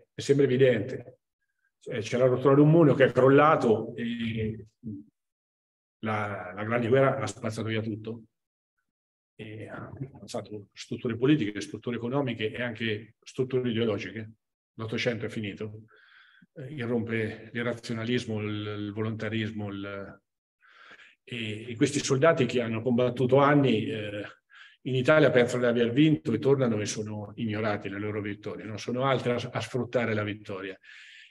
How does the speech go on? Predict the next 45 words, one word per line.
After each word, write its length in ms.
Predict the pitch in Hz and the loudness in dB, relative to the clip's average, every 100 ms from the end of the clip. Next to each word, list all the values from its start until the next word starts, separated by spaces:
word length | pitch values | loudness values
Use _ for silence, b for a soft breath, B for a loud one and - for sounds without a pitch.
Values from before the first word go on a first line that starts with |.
| B - | B -4
In 80 | 127 | 2
Germania, 1040 | 143 131 135 135 131 123 113 123 127 131 | 4 6 6 6 6 6 4 0 -8 -10
eh, 40 | |
la 80 | - | -12
situazione 720 | - 117 123 139 131 113 110 | -6 -2 0 2 2 2 -2
è 140 | - 123 | -6 -6
ancora 240 | 123 135 | 0 2
più 120 | 127 | 2
amplificata 640 | 120 120 117 117 131 120 113 | 2 0 -2 0 0 0 -4
per, 260 | 117 110 | -6 -6
per 160 | 110 - | 0 2
il 120 | 107 | 2
caos 340 | 107 127 117 117 | 0 0 0 -4
in 80 | 104 | -6
cui 120 | 113 | -6
è 40 | |
precipitata 420 | 113 110 107 110 | -4 -6 -6 -4
la 80 | 110 | -4
Germania, 380 | 107 104 123 113 | -2 -2 0 0
ben 200 | 113 110 | 0 -2
maggiore 380 | 107 104 117 104 | -4 -4 -4 -4
di 80 | 98 | -6
quello, 580 | 104 101 98 - - _ _ _ _ _ | -6 -6 -8 -10 -18 _ _ _ _ _
di, 240 | 110 113 113 | -4 -4 -2
di 120 | 110 | -4
quello 260 | 120 113 | -4 -4
italiano. 500 | 110 107 104 95 95 - B B B | -4 -4 -6 -6 -10 -16 B B B
Comunque 300 | - 151 131 | 0 4 4
le, 80 | 131 | 2
direi 260 | 127 131 127 | 2 2 4
che 80 | 127 | 2
le 80 | |
motivazioni 600 | 131 127 131 127 127 131 | 2 0 0 -2 0 0
ideali, 680 | 127 131 127 127 123 123 123 127 | 2 2 2 0 0 -2 -8 -10
eh, 560 | 120 113 113 113 110 | -8 -8 -8 -8 -10
saranno 440 | 110 - 123 117 113 | -10 -8 -4 -2 0
le 140 | 117 | -2
stesse. 520 | 98 127 107 - 107 B B B B - | 0 -2 -2 -4 -8 B B B B -10
E 220 | 135 127 135 | -4 -4 -2
nel 280 | 131 131 | -2 -2
suo 180 | 123 151 | 2 2
saggio 580 | 143 160 175 139 139 123 | 4 6 6 6 4 4
lo 120 | 120 | 2
dice 300 | 135 135 135 | 0 0 0
anche, 720 | 139 120 110 113 107 101 - | -2 -4 -6 -6 -6 -6 -12